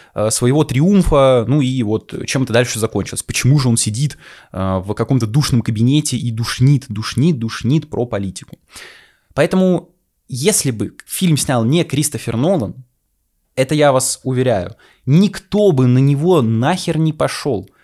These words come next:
потому что это никому не нужный фильм. И если смотреть, то только ради звёздного режиссёра. Хотя, опять-таки, три часа, Кристофер, ну серьёзно.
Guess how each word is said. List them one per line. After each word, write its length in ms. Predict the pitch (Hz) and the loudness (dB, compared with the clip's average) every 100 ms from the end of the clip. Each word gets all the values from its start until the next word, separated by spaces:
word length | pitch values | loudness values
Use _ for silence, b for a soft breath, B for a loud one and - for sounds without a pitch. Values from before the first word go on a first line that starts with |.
| b | b
потому 180 | - 151 | -6 -4
что 140 | 180 190 | -2 0
это 100 | 180 | 2
никому 640 | 175 190 240 202 190 190 | 4 4 2 2 4 4
не 140 | 175 | 4
нужный 340 | 139 135 110 104 | 4 0 -2 -8
фильм. 360 | - 98 85 - _ _ _ _ - | -8 -10 -12 -16 _ _ _ _ -8
И 60 | |
если 400 | 147 131 202 - | -4 0 0 0
смотреть, 640 | 123 143 127 - 247 226 - _ _ - | -4 -4 -4 -4 -6 -8 -16 _ _ -4
то 120 | 147 | -4
только 600 | 135 _ 202 233 240 180 | -4 _ 0 0 2 2
ради 580 | 131 156 160 147 143 139 _ | 2 2 2 -2 -4 -6 _
звёздного 520 | 110 - 131 147 131 | -6 -2 0 2 0
режиссёра. 520 | 110 110 117 - 95 90 | -2 -4 -4 -2 -4 -2
Хотя, 480 | 131 - 208 175 B B B | -4 0 2 0 B B B
опять-таки, 640 | - - 160 - 98 - - _ _ _ _ _ - | -6 -2 -2 -4 -14 -16 -20 _ _ _ _ _ -4
три 160 | 196 | -2
часа, 640 | - 170 - 165 151 143 - _ _ _ | -2 0 2 2 2 -2 -8 _ _ _
Кристофер, 500 | - 147 - - - | -6 -6 -6 -12 -8
ну 100 | 135 | -6
серьёзно. 600 | - 180 170 160 120 98 | -6 -6 -2 -2 -4 -10